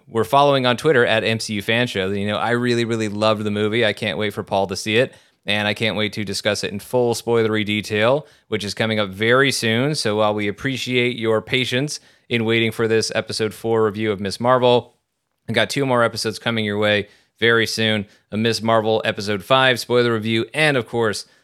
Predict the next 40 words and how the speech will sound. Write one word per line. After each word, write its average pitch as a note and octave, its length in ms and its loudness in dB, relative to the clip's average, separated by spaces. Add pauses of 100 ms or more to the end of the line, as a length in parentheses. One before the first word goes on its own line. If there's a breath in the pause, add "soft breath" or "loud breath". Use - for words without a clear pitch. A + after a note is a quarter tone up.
(180 soft breath)
that G#2+ 200 0
Thor: A2+ 440 2
Love G#2+ 260 -2
and G2+ 180 -4
Thunder G#2 500 -2 (260 soft breath)
spoiler A2 440 0
review. G#2 480 0 (300 soft breath)
And G2+ 240 -2
then G#2+ 200 0
since A#2 180 -4
I A#2 80 4
already A#2 160 4
mentioned A2+ 320 -4
the G#2+ 100 -2
at A2 180 0
M A2 140 -2
C A2+ 140 -6
U G#2+ 60 -4
Fan A2 220 0
Show G#2 180 -2
Twitter, D3 500 4
it's C3+ 160 -2
the B2+ 80 -4
same C3 240 0
thing B2+ 160 0
on A2+ 100 0
Instagram A#2 560 0
if G2+ 100 -10
you A2 60 -8
wanna G#2 160 -2
follow G2+ 300 0
there. C3+ 360 6 (180 loud breath)
Make B2 140 0
sure B2+ 120 0
you A#2+ 100 -2
check A#2 240 0
out G2+ 160 2
Fan G#2+ 260 -2
Show G2 220 -4
Plus, D3 560 0